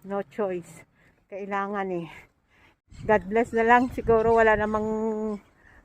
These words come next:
lilipad na, na Christmas, ah, firecrackers dito. Firecrackers, ah, fireworks.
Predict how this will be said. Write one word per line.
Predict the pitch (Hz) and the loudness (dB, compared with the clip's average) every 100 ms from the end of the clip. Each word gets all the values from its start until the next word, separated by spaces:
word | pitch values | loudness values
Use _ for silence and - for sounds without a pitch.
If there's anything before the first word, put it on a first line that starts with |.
| _ _ - - | _ _ -18 -8
lilipad | 214 226 220 233 220 190 | 0 0 2 2 2 0
na, | 220 214 208 208 214 - - - - _ - _ - | 0 0 0 0 0 -2 -8 -12 -20 _ -20 _ -14
na | 202 208 208 208 208 202 202 - | -6 -4 -2 -2 -2 -2 -4 -8
Christmas, | 208 - 214 208 | -12 -4 -2 -2
ah, | 220 214 214 | 0 2 4
firecrackers | - 208 196 208 190 214 196 202 | 6 4 4 0 2 0 -2 -2
dito. | 190 208 | -4 0
Firecrackers, | 208 202 - 185 196 196 | 2 2 0 -2 -4 -4
ah, | 185 | -4
fireworks. | - 208 208 202 240 214 - | 4 6 6 6 4 2 -6